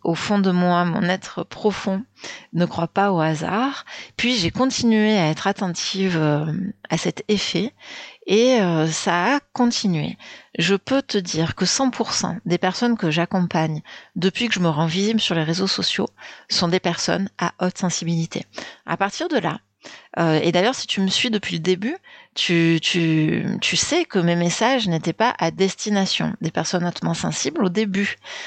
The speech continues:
Et puis, c'est arrivé au bout de six, huit mois, euh, de visibilité, parce que là, ça faisait vraiment beaucoup de clients que je commençais à avoir, de clientes, <laughs> en l'occurrence, qui étaient toutes hautement sensibles. Alors, je me suis dit,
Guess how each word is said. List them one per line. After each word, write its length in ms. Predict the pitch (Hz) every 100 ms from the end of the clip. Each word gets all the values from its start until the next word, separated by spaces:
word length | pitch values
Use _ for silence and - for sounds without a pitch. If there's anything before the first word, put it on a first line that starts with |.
| - - -
Et 140 | 165
puis, 500 | 165 - 247 277 277 233
c'est 220 | - 180
arrivé 540 | 175 175 180 180 226
au 120 | 220
bout 220 | 170 180 208
de 120 | 175
six, 480 | - - 220 202 -
huit 260 | 175 185
mois, 300 | 175 160 285 - - - - - -
euh, 340 | 165 160 156
de 100 | 165
visibilité, 760 | 165 165 170 160 160 151 226 277
parce 240 | - -
que 100 | 175
là, 180 | 160 226
ça 160 | -
faisait 160 | 156 151
vraiment 380 | 151 160 202 220
beaucoup 320 | 180 165 208
de 40 |
clients 340 | - - 175 196
que 80 | -
je 40 |
commençais 380 | 175 160 160 160
à 80 | 143
avoir, 400 | 160 - - - - - -
de 120 | 208
clientes, 560 | 160 - 165 170 285 - 214
<laughs> 60 | 123
en 60 | 214
l'occurrence, 640 | 196 - - 170 208 247 - - - -
qui 140 | -
étaient 200 | - 196
toutes 580 | - - - - - - _ _ -
hautement 340 | 175 151 151
sensibles. 440 | 147 143 - - - _ _ - - - - - - _ _ -
Alors, 360 | 185 165 139 _ _ _ _ _ _ _ _ _ _ -
je 160 | 160
me 100 | 165
suis 220 | 160 -
dit, 320 | 147 147 196